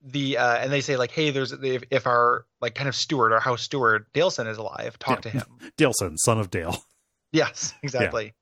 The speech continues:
Speaker 2: Yeah, he, like, he'll be, he'll be able to let you know how things are inside. Um,
Speaker 1: Mm-hmm.
Speaker 2: so you end up just kind of going in and fighting a lot of trolls. Now, the thing about trolls,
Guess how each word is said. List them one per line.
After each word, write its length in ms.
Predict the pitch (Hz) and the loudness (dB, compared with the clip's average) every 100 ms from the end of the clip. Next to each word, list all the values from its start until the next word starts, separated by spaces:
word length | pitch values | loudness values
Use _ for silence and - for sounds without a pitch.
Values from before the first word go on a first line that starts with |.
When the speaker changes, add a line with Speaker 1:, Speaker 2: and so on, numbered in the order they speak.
| _ | _
Speaker 2:
Yeah, 100 | 87 | -12
he, 140 | 90 120 | -6 -2
like, 160 | 113 110 139 | 0 0 2
he'll 140 | 117 | 0
be, 100 | 110 | 2
he'll 120 | 110 110 | 2 2
be 100 | 110 | 2
able 160 | 104 | 2
to 80 | 92 | 0
let 240 | 95 98 - | -2 -2 -2
you 60 | |
know 160 | 139 143 | 0 2
how 180 | 104 107 | 2 0
things 240 | 117 120 | 0 2
are 280 | 226 226 139 | 2 0 -2
inside. 720 | 113 98 95 - - - - _ _ _ _ _ | -4 -4 -4 -4 -6 -6 -8 _ _ _ _ _
Um, 240 | 110 104 101 | 2 4 4
Speaker 1:
Mm-hmm. 300 | 160 98 101 - | 4 2 -6 -2
Speaker 2:
so 260 | - 107 | 0 2
you 240 | 104 110 113 | 0 2 2
end 160 | 107 | 2
up 200 | 101 95 | 2 2
just 160 | - - | -2 -4
kind 100 | 98 | -4
of 60 | 90 | -2
going 240 | 95 101 | -2 0
in 160 | 127 107 | 0 0
and 80 | 95 | -2
fighting 340 | 113 104 95 | -2 -2 -2
a 40 | 90 | -2
lot 280 | 92 90 85 | -2 -2 -2
of 100 | 80 | -6
trolls. 640 | - - - - - - | -8 -6 -4 -4 -6 -2
Now, 80 | 104 | -2
the 60 | |
thing 140 | 98 110 | 0 0
about 180 | 98 92 | 0 0
trolls, 640 | - 277 175 - - - | 2 4 2 0 -4 -4